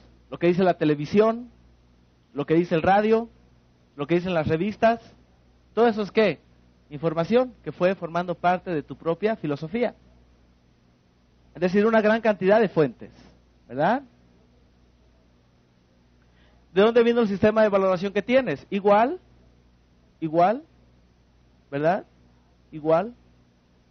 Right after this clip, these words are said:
¿A alguien oíste que dijo, "Esto es grande" o "Esto es lejos", y tú lo dijiste, ¿qué?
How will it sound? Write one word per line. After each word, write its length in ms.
¿A 220
alguien 320
oíste 400
que 160
dijo, 540
"Esto 280
es 100
grande" 440
o 140
"Esto 200
es 80
lejos", 460
y 80
tú 120
lo 120
dijiste, 340
¿qué? 260